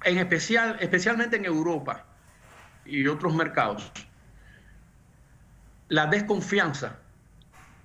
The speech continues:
de las personas los lleva a invertir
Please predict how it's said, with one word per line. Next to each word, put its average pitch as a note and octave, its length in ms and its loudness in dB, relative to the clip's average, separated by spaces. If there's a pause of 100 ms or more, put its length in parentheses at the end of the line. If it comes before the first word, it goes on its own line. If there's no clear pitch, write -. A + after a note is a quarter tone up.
(800)
de A#2 460 -2 (100)
las D#3 160 2
personas C#3+ 640 0 (420)
los C#3+ 200 4
lleva F#3 420 2
a D3 60 4
invertir C#3 540 0